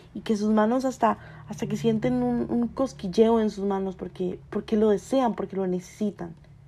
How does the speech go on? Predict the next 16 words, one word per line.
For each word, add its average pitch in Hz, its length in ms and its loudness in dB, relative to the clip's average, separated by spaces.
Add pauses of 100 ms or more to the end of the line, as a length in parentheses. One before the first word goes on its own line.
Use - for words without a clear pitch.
(1400)
Háganlo. 190 460 -4 (1500)
Y 196 140 2
háganlo 240 460 0 (240)
con 202 200 -8
todo 226 300 0
su 233 140 -12
corazón 220 480 -4
y - 20 0
entréguense 214 640 -2 (480)
completamente 233 800 0
a 208 40 0
lo 196 100 -6
que - 80 -16
estén 185 200 -8
haciendo. 180 440 -8 (960)
Porque 208 420 -4